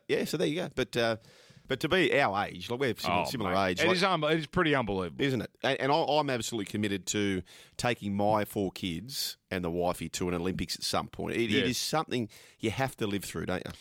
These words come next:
Speaker 2: Yeah, but there's nothing like an Olympics in your hometown. Like, like
Speaker 1: Mm.
Speaker 2: it'll be great if you take 'em to L A
Speaker 1: Yeah.
Speaker 2: or, or Paris. It would be amazing. Um,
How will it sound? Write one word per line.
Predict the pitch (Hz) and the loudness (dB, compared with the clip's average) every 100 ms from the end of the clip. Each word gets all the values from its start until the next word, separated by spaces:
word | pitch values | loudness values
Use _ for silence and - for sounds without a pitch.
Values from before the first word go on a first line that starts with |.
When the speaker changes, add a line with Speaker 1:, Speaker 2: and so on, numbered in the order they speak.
| - - - | -20 -20 -2
Speaker 2:
Yeah, | 135 147 | 0 2
but | 143 147 | 0 -2
there's | 139 127 | -2 0
nothing | 147 147 143 127 | 0 0 0 2
like | 123 110 | 4 2
an | 110 | 2
Olympics | 110 104 98 98 | 2 2 0 0
in | |
your | 92 85 | 0 0
hometown. | 92 90 80 - - - 90 65 50 | -2 0 -2 -4 -8 -4 -4 -4 0
Like, | 107 104 | 0 0
like | 117 117 | 0 0
Speaker 1:
Mm. | 107 | 2
Speaker 2:
it'll | 131 | 0
be | 120 | 0
great | 95 117 120 | 0 2 2
if | 113 95 | 0 -4
you | |
take | - 110 | -2 -2
'em | 104 | -2
to | 101 104 | -6 -2
L | 110 | 0
A | 95 90 92 | 2 2 0
Speaker 1:
Yeah. | 87 90 87 | 2 2 0
Speaker 2:
or, | |
or | 87 | 0
Paris. | 92 - 98 90 87 - - - - | -2 -2 -2 -4 -6 -8 -10 -16 -2
It | |
would | 147 | 0
be | 127 | 2
amazing. | 110 101 98 98 80 62 - _ - _ | 2 2 0 -2 -4 -8 -14 _ -20 _
Um, | - 90 90 90 90 85 | -8 -4 -2 -2 -4 -6